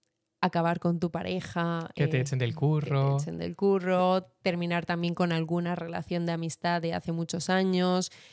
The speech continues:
Speaker 1: Incluso
Speaker 2: O
Speaker 1: vayamos
Speaker 2: tener
Speaker 1: un
Speaker 2: que
Speaker 1: poquito
Speaker 2: mudarte de ciudad o así.
Speaker 1: Justo, incluso sin saberlo, ¿no? A lo mejor repentinamente. Eh, y ya yendo un poco más al extremo,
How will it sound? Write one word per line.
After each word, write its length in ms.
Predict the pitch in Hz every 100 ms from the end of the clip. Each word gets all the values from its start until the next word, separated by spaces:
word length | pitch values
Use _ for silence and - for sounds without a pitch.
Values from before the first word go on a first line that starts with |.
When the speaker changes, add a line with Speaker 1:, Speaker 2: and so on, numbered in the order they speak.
| - _ _
Speaker 1:
Incluso 800 | - 220 - - 226 214 226 214
Speaker 2:
O 40 | 208
Speaker 1:
vayamos 380 | 208 208 233 135
Speaker 2:
tener 60 |
Speaker 1:
un 40 | 269
Speaker 2:
que 40 |
Speaker 1:
poquito 380 | 262 135 127 131
Speaker 2:
mudarte 320 | 123 123 -
de 60 | 120
ciudad 500 | - 113 104 139 156 -
o 60 |
así. 220 | 123 - 139 -
Speaker 1:
Justo, 720 | - 220 214 - - 175 170
incluso 880 | - 208 214 202 214 202 202 - - _ _
sin 240 | - - 208
saberlo, 460 | 196 190 247 208 185
¿no? 240 | 220 285
A 60 | 196
lo 100 | 170
mejor 240 | 190 208
repentinamente. 1040 | 214 214 202 202 190 185 175 165 170 170 -
Eh, 300 | 175 175 175
y 60 |
ya 140 | 185 202
yendo 220 | 220 233
un 60 | 214
poco 160 | 226
más 160 | 214 208
al 100 | 202
extremo, 600 | 190 - 202 202 240